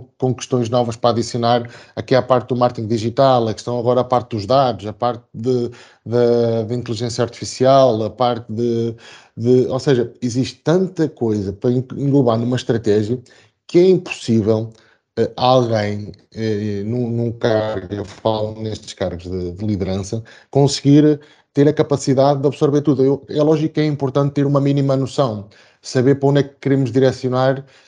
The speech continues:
a equipa, ou, ou a empresa, ou a estratégia, mas a verdade é que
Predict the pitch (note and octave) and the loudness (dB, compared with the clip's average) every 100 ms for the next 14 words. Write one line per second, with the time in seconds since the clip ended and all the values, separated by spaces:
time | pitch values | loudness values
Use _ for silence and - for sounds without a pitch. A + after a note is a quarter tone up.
0 | - A#2 A#2+ A#2+ D3+ C3+ G#2 G#2 G#2 F2 | -4 0 0 2 2 2 -2 -2 -2 0
1 | G#2+ A2 A2 B2+ C#3+ C3+ G2 G2 F#2+ B2 | 0 2 0 2 4 4 2 -4 -4 -6
2 | A2 C3+ A#2 G#2+ - - - _ A2+ B2+ | 0 2 2 -2 -6 -20 -20 _ -2 0
3 | C#3+ C3+ C3+ C#3+ D3 D3 D3 - B2+ G#2+ | 0 0 2 2 2 0 -2 -2 0 0